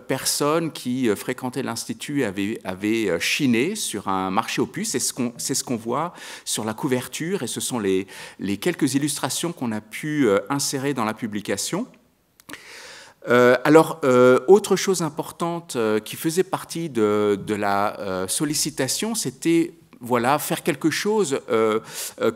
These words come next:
qui soit pérenne. Et, euh, ce qui nous a semblé essentiel, c'était, euh, de mettre en valeur une des traces,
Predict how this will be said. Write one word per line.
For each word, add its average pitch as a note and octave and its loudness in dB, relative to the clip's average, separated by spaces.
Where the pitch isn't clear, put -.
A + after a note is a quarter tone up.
qui - -4
soit - -2
pérenne. C3+ 0
Et, E3+ 4
euh, A#2 6
ce - 0
qui D3+ -2
nous C#3 2
a D3 0
semblé D3 0
essentiel, D#3+ -2
c'était, E3 -2
euh, G#2+ 2
de A2 2
mettre D#3 -2
en C#3 -2
valeur A#2+ 0
une F3+ 2
des B2 -2
traces, C#3 -4